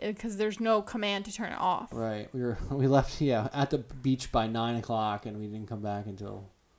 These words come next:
Speaker 1: Yeah, so it was, like,
Speaker 2: five,
Speaker 1: on all
Speaker 2: six
Speaker 1: day.
Speaker 2: o'clock, yeah.
Speaker 1: But it's not usually an issue 'cause, like, if we go on vacation, I can just turn that off, or I could just, we usually unplug things, so.
Speaker 2: True. We got really lucky with parking when we went to the beach that day. Literally pulled
Speaker 1: We
Speaker 2: in
Speaker 1: got there
Speaker 2: the
Speaker 1: early.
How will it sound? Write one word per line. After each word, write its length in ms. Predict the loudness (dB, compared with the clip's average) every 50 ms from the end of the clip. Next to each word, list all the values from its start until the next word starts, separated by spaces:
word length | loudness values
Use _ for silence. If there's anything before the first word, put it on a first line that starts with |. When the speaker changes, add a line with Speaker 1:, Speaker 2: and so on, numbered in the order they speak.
| _ -14
Speaker 1:
Yeah, 260 | -10 -8 -8 -8 -10
so 140 | -10 -8 -8
it 40 | -8
was, 100 | -8 -6
like, 100 | -8 -6
Speaker 2:
five, 120 | -6 -6 -6 -6
Speaker 1:
on 60 | -6 -8
all 60 | -8
Speaker 2:
six 40 | -8
Speaker 1:
day. 80 | -10
Speaker 2:
o'clock, 300 | -10 -8 -8 -8 -8 -8 -8
yeah. 180 | -10 -8 -8 -8 -10 -12 -14 _ -20 _ _ -8
Speaker 1:
But 200 | -8 -8 -8 -8 -14 _ _
it's 140 | -6 0 2
not 180 | 2 2 4 2
usually 300 | 0 0 0 -2 -2 -2
an 80 | -4
issue 200 | -6 -6 -6 -6
'cause, 300 | -6 -6 -6 -6 -8 -10
like, 260 | -10 -10 -10 -10 -14 -18 -12
if 100 | -10 -4 -2
we 60 | 0
go 80 | 2 2
on 60 | 2 0
vacation, 340 | -2 -4 -4 -6 -6 -6 -8
I 40 | -8
can 120 | -8 -8
just 160 | -10 -10 -12 _ _ _ -16
turn 220 | -10 -10 -8 -8 -6
that 180 | -6 -8 -6
off, 400 | -4 -2 -2 -2 -2 -4 -8 -14 -10 -8
or 140 | -6 -4 -6
I 60 | -6
could 120 | -8 -12 -16
just, 240 | -16 -16 -18 -20 _ _ _ _ _ -10
we 180 | -8 -8 -10 -10
usually 420 | -6 0 2 2 2 2 0 -8 -10
unplug 300 | -10 -10 -10 -12 -12 -12
things, 280 | -14 -14 -14 -14 -16 -14 -16
so. 100 | -16 -16 -16 _ _ -20
Speaker 2:
True. 240 | -14 -12 -10 -10 -10 -14 _ _ _ _ -20 -18 -18 -18 -18 -20 -14 -6
We 60 | -4 -4
got 140 | -4 -2
really 160 | -4 -4 -4 -2
lucky 260 | -4 -4 -4 -6 -8
with 140 | -8 -8 -6
parking 340 | -6 -6 -6 -8 -10 -16 -16
when 120 | -14 -14
we 40 | -14
went 120 | -14 -12 -10
to 60 | -10
the 60 | -10
beach 280 | -10 -10 -12 -12 -12 -12
that 200 | -12 -12 -10 -8
day. 240 | -8 -8 -8 -10 -12 _ _ _ _ _ _ -2
Literally 240 | 0 2 2 2 2
pulled 260 | 0 0 0 2 2
Speaker 1:
We 80 | 2
Speaker 2:
in 40 | 2
Speaker 1:
got 80 | 2 2
there 140 | 0 -2 -2
Speaker 2:
the 20 | -2
Speaker 1:
early. 300 | -4 -4 -4 -6 -10